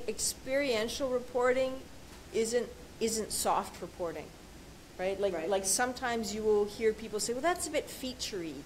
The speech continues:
Speaker 1: you know, the story about the kid who can't go to school because the rivers flow." It's not, you know, i-, in the right context, in,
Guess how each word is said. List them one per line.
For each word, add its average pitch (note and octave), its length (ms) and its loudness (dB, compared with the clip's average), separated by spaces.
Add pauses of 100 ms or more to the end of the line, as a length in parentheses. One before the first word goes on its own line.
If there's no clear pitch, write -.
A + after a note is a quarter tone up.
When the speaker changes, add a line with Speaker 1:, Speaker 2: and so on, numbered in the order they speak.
(100)
Speaker 1:
you F#3 60 -4
know, F3+ 340 0
the F3 100 -4
story F3 680 2
about E3 400 0 (440)
the - 60 -12
kid F#3 420 4
who E3+ 60 0
can't E3+ 320 -2
go E3+ 120 0
to D#3+ 100 -4
school E3+ 760 2
because E3 420 -2
the E3+ 140 0
rivers E3+ 580 0
flow." E3+ 260 0 (440)
It's - 180 -4
not, G#3 360 0 (160)
you F#3 100 0
know, F3+ 160 0
i-, F#3 220 2
in F#3+ 120 0
the F#3 80 0
right G3 260 2
context, G3 840 -2
in, E3+ 140 -4